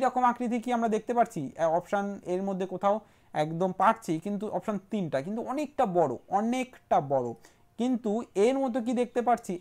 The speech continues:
একদমই পাচ্ছি না, তো সেক্ষেত্রে এটা রং হয়ে যাবে। নেক্সট আমরা দেখো, ওয়ানের, ওয়ানটা কিন্তু এখানে পাচ্ছি, আর টুটা, টুটা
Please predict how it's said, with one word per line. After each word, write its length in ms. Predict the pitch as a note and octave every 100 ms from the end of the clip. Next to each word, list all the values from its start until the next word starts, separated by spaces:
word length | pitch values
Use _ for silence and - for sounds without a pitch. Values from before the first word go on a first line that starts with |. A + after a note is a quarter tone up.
| D3+
একদমই 320 | C#3+ D3 C#3+ C3+
পাচ্ছি 200 | B2 -
না, 60 | B2+
তো 40 | B2+
সেক্ষেত্রে 320 | B2 A#2+ A#2 B2
এটা 140 | A2+ F3+ F#3+ C#3
রং 120 | C3 A#2+
হয়ে 140 | A#2 A2+
যাবে। 160 | A2 A2 - - - _ _ _ _ _ _ _ _ _ - A#3
নেক্সট 300 | A3 G3+ - - _ -
আমরা 140 | F#3 G#3+
দেখো, 120 | A3+ G#3+ G3
ওয়ানের, 320 | G#3 A#3 B3 -
ওয়ানটা 340 | G3+ A3+ A3+ A#3
কিন্তু 160 | A#3+ A#3 A3
এখানে 180 | A3+ G#3
পাচ্ছি, 260 | F3 - G#3 G#3+ F3
আর 80 | E3 -
টুটা, 340 | A#3 A#3 F3 C3+ - -
টুটা 280 | A3 G#3